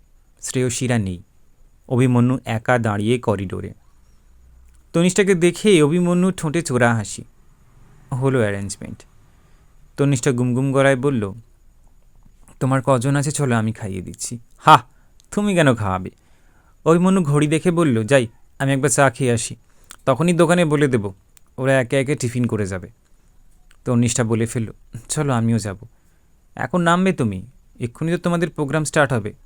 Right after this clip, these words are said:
হোক গে, চলো।" অভিমন্যু চোখ ছোট করে দেখছে তন্নিষ্ঠাকে।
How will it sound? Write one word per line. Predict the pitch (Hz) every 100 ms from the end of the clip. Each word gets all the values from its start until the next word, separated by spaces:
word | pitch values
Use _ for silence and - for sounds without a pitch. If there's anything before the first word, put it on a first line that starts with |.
| - _ 120
হোক | 156 123
গে, | 107 _ _
চলো।" | - 147 104 - _ _ _ _ _ _ _ _ _ - _ - _
অভিমন্যু | 175 214 240 262
চোখ | 240 175 -
ছোট | 190 185
করে | 190 190
দেখছে | 131 127 -
তন্নিষ্ঠাকে। | 135 113 107 - 95 -